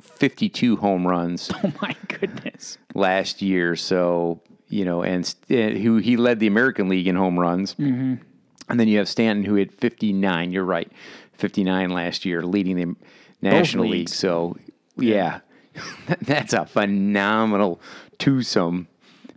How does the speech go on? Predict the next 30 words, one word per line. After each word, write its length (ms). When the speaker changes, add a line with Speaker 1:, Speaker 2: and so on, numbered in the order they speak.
Speaker 1:
put 160
together 400
there 300
on 140
the 100
same 380
lineup. 440
Speaker 2:
Yeah, 280
and 200
then 340
depending 380
how 200
that 280
Ohtani 580
guy 380
does, 380
you'll 140
have 160
Mike 320
Trout 520
and 500
Shohei 840
Ota-, 420
Ohtani 600
Speaker 1:
And 540
they 180
Speaker 2:
hitting. 200
Speaker 1:
still 280
have, 720
um, 680